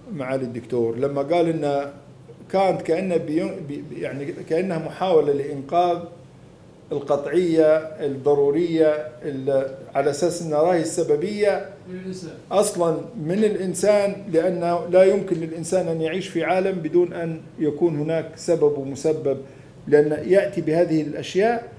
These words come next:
Speaker 1: من، من ذهن الإنسان نفسه، من إدراك الإنسان نفسه. فلها نوع من الضرورة حتى ولو لم تكن هناك في الخارج. تمام؟ وبالمناسبة كيف يصل إلى هذه ال-،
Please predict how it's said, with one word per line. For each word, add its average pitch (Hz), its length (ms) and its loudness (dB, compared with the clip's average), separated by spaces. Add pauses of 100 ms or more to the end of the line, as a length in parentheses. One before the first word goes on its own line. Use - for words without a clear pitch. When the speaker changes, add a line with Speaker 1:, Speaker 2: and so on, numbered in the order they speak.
(280)
Speaker 1:
من، 175 160 0 (260)
من 151 180 -2
ذهن 160 260 4
الإنسان 151 540 0
نفسه، 143 260 -4
من 123 120 -2
إدراك 151 360 0
الإنسان 131 480 -2
نفسه. - 260 -8 (640)
فلها 160 840 4
نوع 170 260 0
من 147 380 -4 (760)
الضرورة 185 720 6 (240)
حتى 202 300 0
ولو 175 260 6
لم 175 200 2
تكن 170 240 0
هناك 151 300 0
في - 60 -10
الخارج. 123 440 -2 (640)
تمام؟ 156 160 -12 (2250)
وبالمناسبة 160 680 2
كيف 208 300 2
يصل 190 300 0
إلى 156 240 0
هذه 147 440 0
ال-، 131 580 -4